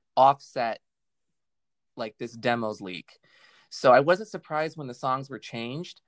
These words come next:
But I, I was disappointed that I was like, "Man, I really liked them the way they were."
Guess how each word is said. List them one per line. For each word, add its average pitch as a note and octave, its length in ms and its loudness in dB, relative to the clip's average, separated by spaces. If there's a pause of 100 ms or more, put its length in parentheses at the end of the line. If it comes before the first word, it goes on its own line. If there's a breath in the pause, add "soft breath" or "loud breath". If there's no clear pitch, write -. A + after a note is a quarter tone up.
(120)
But C3+ 240 6
I, B2 280 -2
I A#2+ 100 -4
was C3 480 4
disappointed A#2 760 -8
that A2 100 -2
I G#2+ 60 0
was G#2 140 -10
like, - 180 -14
"Man, F3 440 2
I C#3 40 -10
really F3 260 -4
liked F3 240 -4
them D3 160 -2
the C3+ 80 -6
way C3 140 -4
they A2+ 140 -4
were." A#2 640 4